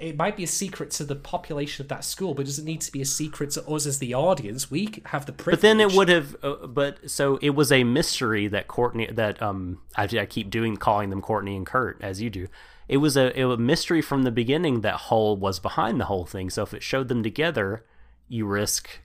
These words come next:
Speaker 2: like, revealing the secret. Like, it was a bit of misdirection
Speaker 1: Um,
Speaker 2: in terms of, like, you know,
Speaker 1: But
Speaker 2: uh,
Speaker 1: to
Speaker 2: who's, who's doing the teen spirit? I don't know. Like, oh, it turns out Hull was,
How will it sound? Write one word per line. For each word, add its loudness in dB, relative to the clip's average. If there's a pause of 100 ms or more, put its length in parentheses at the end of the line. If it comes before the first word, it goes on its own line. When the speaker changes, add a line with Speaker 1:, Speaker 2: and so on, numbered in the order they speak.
(280)
Speaker 2:
like, -4 (420)
revealing -2 (100)
the -6
secret. -6
Like, -4
it -4
was -6 (120)
a -8
bit 0
of -2
misdirection 0
Speaker 1:
Um, -8
Speaker 2:
in -4
terms -6
of, -10
like, -6 (560)
you -4
know, -6 (120)
Speaker 1:
But 2
Speaker 2:
uh, 6
Speaker 1:
to 2
Speaker 2:
who's, 6
who's 6
doing 6
the 4
teen 2
spirit? 2
I 8
don't 4
know. 4
Like, 0
oh, 10
it 0
turns 0
out 6
Hull 2 (380)
was, -2